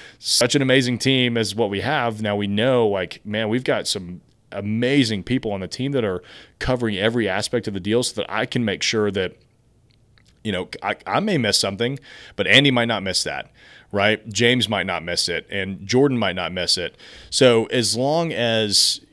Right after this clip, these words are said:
you know, you're willing to take that risk, that, I mean, that, look, that's what it takes to become a deal sponsor. That's, at the end of the day, that's, that's it. You've gotta be able to go out there and do the deals. Um, so, yeah.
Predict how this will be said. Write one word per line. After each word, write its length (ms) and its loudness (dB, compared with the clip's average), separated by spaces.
you 160 -4
know, 100 -2
you're 400 -2
willing 260 4
to 60 2
take 260 0
that 140 0
risk, 440 -2
that, 120 -2
I 40 -2
mean, 140 0
that, 120 -4
look, 180 -2
that's 180 -2
what 100 -2
it 60 -8
takes 200 -2
to 60 -8
become 220 -2
a 40 -4
deal 160 -2
sponsor. 440 -10
That's, 300 -6
at 120 -6
the 100 -2
end 100 2
of 60 -4
the 80 0
day, 120 2
that's, 160 -4
that's 240 -6
it. 160 -6
You've 140 -10
gotta 200 -2
be 200 -8
able 120 -4
to 60 -8
go 140 -4
out 80 -6
there 100 -4
and 100 -8
do 80 -4
the 100 -6
deals. 360 -8
Um, 520 -6
so, 300 -8
yeah. 260 -6